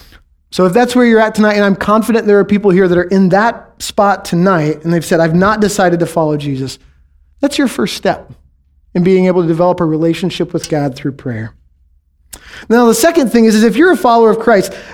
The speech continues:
this, this means, this, this has to have influence in the way that we approach God. In the way that we approach God, this should always influence our prayers, because it means we must always remember that we were at one time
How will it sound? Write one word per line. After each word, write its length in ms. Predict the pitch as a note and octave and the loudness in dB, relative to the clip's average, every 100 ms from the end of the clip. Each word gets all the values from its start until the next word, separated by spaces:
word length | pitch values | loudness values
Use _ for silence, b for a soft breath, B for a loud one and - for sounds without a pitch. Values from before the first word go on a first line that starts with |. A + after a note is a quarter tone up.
| B | B
this, 260 | C#4+ E4 - - | 0 0 -8 -12
this 320 | - G#3+ D#4 D4 | -4 0 0 2
means, 380 | D#4+ E4 B3 - | 4 4 2 0
this, 220 | C#4+ C#4 | 0 2
this 160 | C#4 | 0
has 200 | C4+ C4+ | 2 0
to 80 | D4 | 2
have 340 | C#4 A#3 - - _ _ - | 2 0 -4 -18 _ _ 0
influence 760 | B3 C#4 C4+ G#3 F3+ G#3 - - b b | 2 2 2 0 0 -4 -12 -14 b b
in 100 | B3+ | 2
the 80 | C4+ | 4
way 160 | C4+ C#4+ | 4 2
that 140 | C4+ | 2
we 180 | C4 C4 | 2 2
approach 480 | A3+ - A#3+ G3+ - | 0 0 -2 -2 -4
God. 500 | F3+ E3+ - - B2 _ _ _ _ B B B | -4 -4 -6 -12 -20 _ _ _ _ B B B
In 100 | B3+ | 4
the 80 | |
way 200 | C4 C#4+ | 6 4
that 100 | E4+ | 4
we 140 | D#4+ D4+ | 4 2
approach 340 | B3 B3 A#3+ | 2 -2 0
God, 180 | A#3 G#3 | 0 2
this 120 | C4+ | 2
should 160 | - B3+ - | 0 -2 -2
always 680 | - A#3 C4+ C4+ C#4 C4+ B3 - | -2 2 4 4 4 2 -2 -4
influence 880 | A3 A3+ A3+ F#3 D3+ C#3 - - - _ _ _ _ | 0 0 0 -2 -2 -4 -8 -8 -10 _ _ _ _
our 120 | F3 F3+ | -4 -4
prayers, 640 | - A3+ D#3 F#2 - - B B B B | 0 0 0 -6 -14 -18 B B B B
because 240 | B3 D4 | 2 2
it 80 | D4 | 4
means 180 | D4 D4+ | 4 4
we 80 | D4+ | 4
must 240 | D#4+ C4+ | 4 2
always 640 | - A3+ B3 C4 C#4 A#3 | -2 0 2 4 4 2
remember 640 | A#3 G#3+ G3+ A3+ G#3 D3 C#3+ | 2 2 4 2 2 0 -2
that 180 | D#3+ D#3+ | -4 -6
we 240 | E3+ A3+ | -2 0
were 240 | B3 B3+ G#3 | 2 2 0
at 120 | D#3+ | -2
one 200 | F3+ G3+ | -4 -2
time 360 | G3 G3 F3 | -2 -4 -2